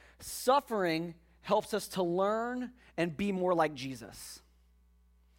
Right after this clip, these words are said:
That, that's how he's gonna finish up chapter three. Maybe, maybe to put it another way, Peter is going to show us that suffering uniquely allows us to relate to and learn from the life of Christ.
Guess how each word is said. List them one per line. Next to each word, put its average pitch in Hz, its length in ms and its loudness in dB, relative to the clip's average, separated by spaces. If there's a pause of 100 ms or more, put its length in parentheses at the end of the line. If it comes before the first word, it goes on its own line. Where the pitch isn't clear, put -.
That, 160 100 0
that's 190 160 4
how 233 140 6
he's 220 160 0
gonna 208 180 2
finish 233 520 -2
up 202 180 4 (240)
chapter 190 460 2
three. 185 240 0
Maybe, 226 340 2 (100)
maybe 233 160 2
to 254 60 6
put 240 240 2
it 240 40 -2
another 208 300 4
way, 175 360 4 (360)
Peter 247 300 2
is 226 120 4
going 214 180 0
to 214 80 2
show 233 260 2
us 214 60 0
that 190 180 -2
suffering 226 640 0
uniquely 233 840 -4
allows 196 760 4
us - 680 -4 (680)
to 208 140 -2
relate 185 460 2
to 240 200 -4
and 180 140 0
learn 180 200 0
from 160 140 -8
the 156 80 0
life 139 240 0
of 127 120 -18
Christ. - 540 -18